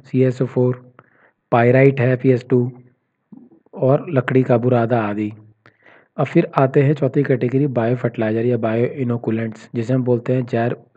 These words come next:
जैव उर्वरक या जीवाणु उर्वरक। यह फसल की उपज बढ़ाने के लिए सूक्ष्म जीवाणुओं को बीजोपचार यानी सीड ट्रीटमेंट के द्वारा भूमि में मिला दिया जाता है। जो वायवीय नाइट्रोजन लगभग अठहत्तर परसेंट अथवा भूमि में उपस्थित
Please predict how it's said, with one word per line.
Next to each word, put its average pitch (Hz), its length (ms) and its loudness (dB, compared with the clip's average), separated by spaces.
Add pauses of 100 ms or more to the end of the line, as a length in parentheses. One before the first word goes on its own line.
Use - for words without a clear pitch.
जैव 120 240 0
उर्वरक 123 520 -2
या 175 180 0 (760)
जीवाणु 123 480 0 (140)
उर्वरक। 120 460 -2 (680)
यह 143 140 6
फसल 151 280 4
की 165 120 0
उपज 147 240 2
बढ़ाने 135 420 2
के 139 160 2
लिए 135 200 2
सूक्ष्म 139 360 -2
जीवाणुओं 123 480 0
को 165 420 -2 (760)
बीजोपचार 135 720 2
यानी 139 180 2
सीड 139 280 -2
ट्रीटमेंट 135 360 0
के 131 120 -2
द्वारा 120 280 0
भूमि 123 300 0
में 147 140 0
मिला 120 240 0
दिया 113 180 -2
जाता 107 300 -6
है। 104 200 -10 (2250)
जो 147 160 4
वायवीय 131 500 4
नाइट्रोजन 135 520 2
लगभग 131 380 2
अठहत्तर 135 440 0
परसेंट 139 400 -2
अथवा 135 260 0
भूमि 117 320 -2
में 143 120 0
उपस्थित 139 460 -2